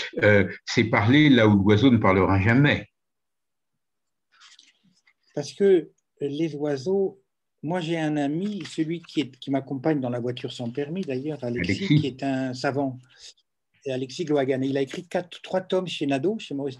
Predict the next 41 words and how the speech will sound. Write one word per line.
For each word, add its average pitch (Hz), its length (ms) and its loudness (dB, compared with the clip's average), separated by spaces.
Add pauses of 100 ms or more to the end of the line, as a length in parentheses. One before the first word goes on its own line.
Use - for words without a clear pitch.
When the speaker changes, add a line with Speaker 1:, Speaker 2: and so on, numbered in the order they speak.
Speaker 2:
c'est 151 120 -4
les, 147 240 -6
les, 143 120 -8 (160)
les 139 120 -6
der-, 165 320 -6 (600)
les 127 60 -10
derniers 175 240 -4
livres 175 140 -8
que 156 80 -2
Nadeau 135 200 0
a 131 60 0
publiés 123 340 -8
d'ailleurs 120 220 -4
avant 117 180 -10
de 117 60 -6
mourir, 143 340 -6 (380)
ça - 140 -10
s'appelle 165 180 0
Écrit 170 240 -2
de 160 60 -2
nature. 123 440 -4 (760)
Et 147 100 2
il 147 160 0
est 185 60 2
un 175 100 -2
savant 175 400 -4
comme 165 180 -4
pouvait 160 220 -2
l'être, 185 300 -2
et 151 60 -8
il, 151 140 -12 (180)
un 175 100 -8
de 175 80 -8
ses 151 180 -6
écrivains, 170 300 -4
c'est 151 180 -4
Jean-Henri 147 360 -2
Fabre, 117 340 -4 (640)
euh, 123 220 -8
de, 120 180 -6
de, 117 240 -6